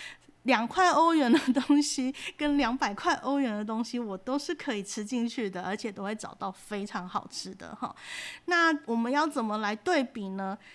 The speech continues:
这刚刚讲的这几个指南呢，就是大方向嘛，就是大家已经挑选过很多当地的美食家都已经跟你评鉴过了，那这些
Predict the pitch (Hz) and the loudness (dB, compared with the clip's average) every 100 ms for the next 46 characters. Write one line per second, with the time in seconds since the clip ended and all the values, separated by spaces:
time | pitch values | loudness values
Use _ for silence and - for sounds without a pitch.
0 | - - 403 392 339 302 320 311 302 302 | -20 -2 2 4 2 2 2 4 2 2
1 | 269 190 190 185 311 285 208 180 185 185 | 0 -4 -6 -6 -4 -4 -6 -8 -8 -8
2 | - 185 185 170 185 180 208 240 262 226 | -6 -6 -6 -8 -8 -8 -6 -4 -4 -6
3 | - 277 190 185 196 202 - 226 - - | -2 0 0 -2 -4 -4 -4 -6 -6 -10
4 | - 185 240 247 254 220 - _ 311 269 | -12 -8 -6 -4 -2 -4 -8 _ 2 2
5 | 254 226 196 220 233 220 220 196 175 233 | 2 0 -2 -4 -2 -2 -2 -4 -8 -4
6 | 233 196 190 190 202 220 214 208 240 220 | -4 -4 -6 -8 -6 -8 -6 -6 -6 -6
7 | 185 180 175 185 180 190 202 208 190 190 | -6 -8 -10 -10 -8 -8 -6 -8 -6 -8
8 | 196 185 - 190 220 294 294 294 180 - | -8 -10 -10 -8 0 2 4 2 0 -4
9 | - - - - 381 392 381 339 320 | -12 -18 -8 0 0 2 0 0 -2